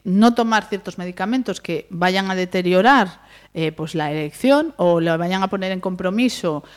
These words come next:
eh, el acto sexual, porque prefieren,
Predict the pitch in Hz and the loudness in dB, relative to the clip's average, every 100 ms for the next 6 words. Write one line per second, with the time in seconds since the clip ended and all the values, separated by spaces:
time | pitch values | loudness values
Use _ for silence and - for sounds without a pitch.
0 | - 170 170 170 170 180 180 190 180 190 | -10 -4 -2 0 0 0 0 0 0 -2
1 | 180 - 269 349 381 208 202 170 - 180 | -2 2 4 4 0 -4 -4 -6 -2 -2
2 | 165 170 160 | -2 -6 -10